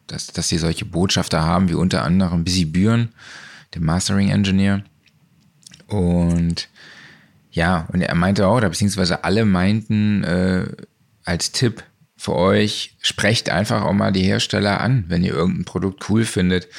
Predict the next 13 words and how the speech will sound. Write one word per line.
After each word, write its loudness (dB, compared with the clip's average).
Testet 0
es -4
dann 0
aus. 0
Viele 0
schicken 2
euch 0
einfach -2
mal 0
eine 2
Unit 2
zum 0
Testen. 0